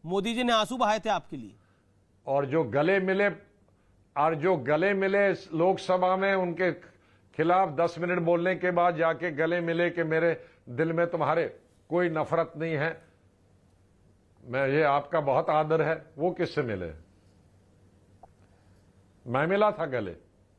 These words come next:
Speaker 1: राहुल जी मिले थे।
Speaker 2: लोकसभा में। मैं तो लोकसभा का मेंबर भी नहीं था। हाँ, तो फिर उनने क्या कहा गले मिलके कि मुझे आपके खिलाफ कुछ नहीं है, आपका आदर है, मेरे दिल में आपके लिए इज्जत कुछ नहीं है।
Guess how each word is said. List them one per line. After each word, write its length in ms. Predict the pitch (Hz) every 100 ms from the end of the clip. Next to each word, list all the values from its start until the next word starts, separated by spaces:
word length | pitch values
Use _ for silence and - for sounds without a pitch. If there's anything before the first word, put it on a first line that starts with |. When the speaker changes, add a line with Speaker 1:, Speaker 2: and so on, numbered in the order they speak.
| _ -
Speaker 1:
राहुल 260 | 165 196 208
जी 100 | 208
मिले 220 | 147 135
थे। 40 |
Speaker 2:
लोकसभा 480 | 156 - 139 123 98
में। 140 | 82 76 _ -
मैं 120 | 123
तो 100 | 139
लोकसभा 320 | 143 135 117 151
का 120 | 160
मेंबर 340 | 139 151 196
भी 120 | 180
नहीं 140 | 127 98
था। 200 | 107 - _ _ _ _ _ -
हाँ, 120 | 165
तो 80 | 160
फिर 340 | 135 208 196 - _ _ _ _ _ _ _ _ _
उनने 300 | 151 165 190
क्या 200 | 190 202
कहा 420 | 185 190 131 92 -
गले 280 | 117 165 170
मिलके 360 | 151 120 101 78 - _ _ _ _ _ _ _ _
कि 80 | 143
मुझे 240 | 151 143
आपके 420 | 160 147 - 156
खिलाफ 400 | - 143 147 -
कुछ 200 | 143 -
नहीं 160 | 135 104
है, 160 | 90 - _ _ _ _ _ _ _ _ _ _ -
आपका 320 | 131 131 151
आदर 420 | 143 131 135 143 123
है, 120 | 160
मेरे 260 | 143 139
दिल 340 | 120 92 156 175
में 100 | 160
आपके 320 | 143 - 143
लिए 200 | 123 131
इज्जत 340 | 101 107 87 - _
कुछ 240 | 143 - 95
नहीं 140 |
है। 80 | 85